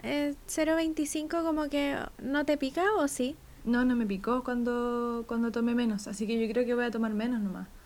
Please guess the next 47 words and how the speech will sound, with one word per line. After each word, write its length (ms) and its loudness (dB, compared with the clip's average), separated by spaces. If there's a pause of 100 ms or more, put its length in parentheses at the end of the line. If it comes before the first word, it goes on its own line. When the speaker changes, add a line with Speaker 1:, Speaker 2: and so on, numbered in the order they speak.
(440)
Speaker 1:
Eso. 340 -2 (560)
Speaker 2:
Y 320 0
es 100 -2
sublingual, 640 0 (160)
así 180 -4
que 80 -2
se 140 -2
echan 180 0
las 100 0
gotitas 460 0
y 60 4
después 260 -4
se 140 -4
traga 280 -2
nomás. 280 -6
No 120 0
tiene 200 0
ningún 280 2
sabor, 280 -4
o 40 -4
sea, 140 -4
tiene 160 -2
un 80 0
pequeño 360 -4
sabor, 300 -6 (180)
pero 180 -6
no 80 0
es 80 0
nada 160 0
importante. 520 -4 (1500)
Eh, 580 2
y 60 2
no 100 6
he 20 2
tomado 260 4
últimamente 540 2
por 180 2
eso, 240 0
porque 280 -4
me 100 0
dio 140 -2
como, 320 -4
quise 260 -4
investigar 440 0
bien 200 0
primero, 380 -2
¿cachai? 360 -8